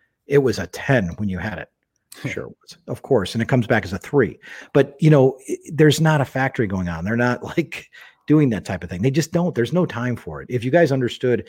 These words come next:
Speaker 1: how busy these companies were and, and how busy they could get,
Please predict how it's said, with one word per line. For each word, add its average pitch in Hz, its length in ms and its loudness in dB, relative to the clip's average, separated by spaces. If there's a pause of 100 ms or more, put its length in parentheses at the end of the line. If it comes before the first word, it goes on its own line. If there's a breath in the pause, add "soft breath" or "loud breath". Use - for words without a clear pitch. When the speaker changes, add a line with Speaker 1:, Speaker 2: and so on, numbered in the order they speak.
(240 loud breath)
Speaker 1:
how 123 100 -2
busy 120 320 2
these 107 160 -6
companies 113 440 -6
were 110 460 -2
and, 98 240 -6 (460)
and 117 140 0
how 117 260 -2
busy 110 280 0
they 98 140 -2
could 90 220 -6
get, 104 320 -4